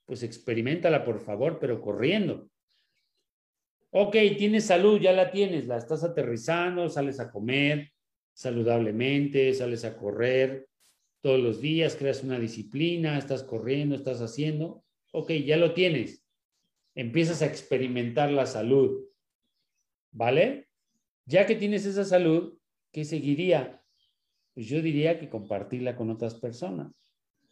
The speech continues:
Con tu familia, con tu entorno, con tu comunidad, con tus hermanos, con tus hermanas, etcétera.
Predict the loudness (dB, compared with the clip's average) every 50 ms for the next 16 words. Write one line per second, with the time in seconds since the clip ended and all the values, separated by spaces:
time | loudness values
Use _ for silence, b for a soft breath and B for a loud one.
0 | _ _ _ _ _ -2 0 0 0 -2 -2 -4 -4 0 2 2 4 6 6 6
1 | 6 6 4 4 4 4 4 4 2 2 0 -2 -6 -6 -4 -4 -4 -4 -2 0
2 | 2 4 4 4 4 2 0 -4 -4 -4 -6 -6 -6 -8 -8 -6 -6 -4 -4 -2
3 | 0 0 2 2 2 2 0 -2 -4 -6 -8 -10 -12 -12 -10 -8 -6 -4 -4 -2
4 | -2 -2 -4 -6 -8 -10 -14 -16 -16 -16 -16 -16 -14 -12 -8 -6 -4 -4 -4 -4
5 | -4 -6 -8 -10 -12 -10 -8 -8 -8 -6 -8 -12 -12